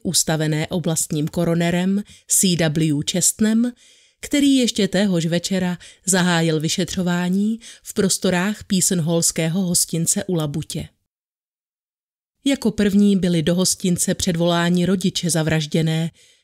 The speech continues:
kteří otevřeně přiznali, že měli stran dceřina možného těhotenství jisté podezření. Rose to však vehementně popírala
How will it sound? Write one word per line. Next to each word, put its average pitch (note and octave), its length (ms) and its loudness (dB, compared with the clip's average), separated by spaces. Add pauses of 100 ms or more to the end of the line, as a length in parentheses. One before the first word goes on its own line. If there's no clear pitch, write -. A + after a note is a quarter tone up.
kteří A#3 360 -2
otevřeně E3 540 0
přiznali, F3 600 0 (300)
že F#3 220 2
měli F#3 460 2
stran D#3 460 0
dceřina E3+ 440 0
možného D#3+ 480 0
těhotenství D#3+ 800 -2
jisté D#3 420 0
podezření. D#3+ 760 -2 (840)
Rose G#3+ 360 2
to F3+ 100 0
však E3 280 -2
vehementně D#3+ 600 0
popírala E3 720 -2